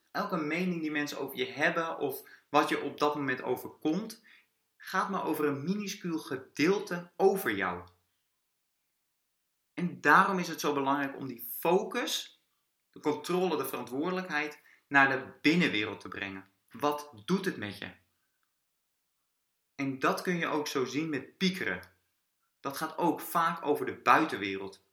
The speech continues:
Piekeren gebeurt op momenten dat je geen controle ervaart.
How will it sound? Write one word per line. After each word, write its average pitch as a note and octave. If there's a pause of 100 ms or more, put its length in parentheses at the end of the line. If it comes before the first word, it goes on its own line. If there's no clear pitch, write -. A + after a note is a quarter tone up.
Piekeren G#3
gebeurt D#3+
op C#3+
momenten C#3+ (360)
dat B2+
je B2+
geen D#3
controle D3+
ervaart. A#2